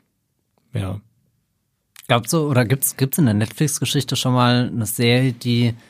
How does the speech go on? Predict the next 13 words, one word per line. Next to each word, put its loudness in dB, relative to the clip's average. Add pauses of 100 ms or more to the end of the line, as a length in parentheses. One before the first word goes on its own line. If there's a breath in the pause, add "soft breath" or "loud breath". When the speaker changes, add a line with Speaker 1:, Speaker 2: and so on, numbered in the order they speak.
(320 soft breath)
Speaker 2:
sich 0
maßgeblich 2
verändert 0
hat 0
von 2
Staffel 0
eins 2
zu -4
zwei 2
oder 2
zwei -2
zu -4
drei? -2